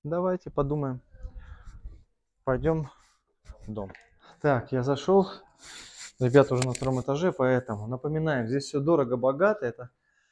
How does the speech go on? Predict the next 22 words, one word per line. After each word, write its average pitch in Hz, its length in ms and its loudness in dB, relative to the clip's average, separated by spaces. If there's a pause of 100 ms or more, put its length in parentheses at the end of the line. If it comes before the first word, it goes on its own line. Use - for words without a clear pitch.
(240)
клёвый 139 300 4
дом, 175 220 4
многим 139 320 0
нравится 170 360 0
в - 20 -2
этом 131 240 -4
плане, 131 460 0
да? 160 320 -2 (840)
А 117 120 -8
кого-то 151 240 0
не 151 80 0
устраивает, 143 360 -2
что - 140 -12
немножко 135 320 -8
маловато 139 420 0
земли, 147 340 -2
но 139 140 0
извините, 143 540 -4
как 104 160 -12
бы 107 60 -14
сколько 131 320 -4
есть. 110 440 -6